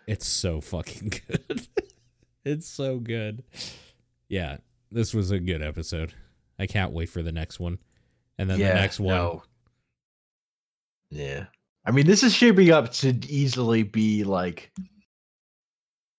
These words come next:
Speaker 2: again, if, assuming it maintains this quality and keeps going and they don't fuck it up, like, this is gonna be my favorite Star Wars thing besides the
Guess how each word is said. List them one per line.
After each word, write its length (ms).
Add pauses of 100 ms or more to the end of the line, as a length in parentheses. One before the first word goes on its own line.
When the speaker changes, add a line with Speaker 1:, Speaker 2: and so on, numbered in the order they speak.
(180)
Speaker 2:
again, 540
if, 260 (100)
assuming 520
it 260 (180)
maintains 560
this 180
quality 920
and 140
keeps 220
going 280
and 80
they 40
don't 160
fuck 280
it 80
up, 240
like, 160
this 140
is 100
gonna 180
be 100
my 180
favorite 480
Star 280
Wars 300
thing 400
besides 600
the 340